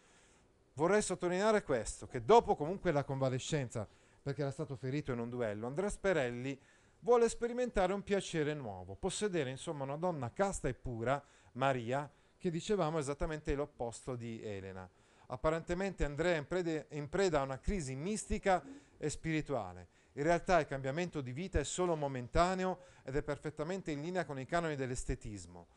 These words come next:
poiché il protagonista è condannato alle passioni effimere e quindi vede anche questa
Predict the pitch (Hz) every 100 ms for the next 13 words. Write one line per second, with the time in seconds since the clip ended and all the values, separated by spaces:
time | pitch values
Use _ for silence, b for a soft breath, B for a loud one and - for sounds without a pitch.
0 | b b b - 139 139 156 151 127 143
1 | 143 175 - 139 143 139 135 143 185 156
2 | 123 120 113 - 175 127 - - 165 180
3 | 180 175 B B B 139 190 185 147 170
4 | 151 147 165 147 160 - 156 135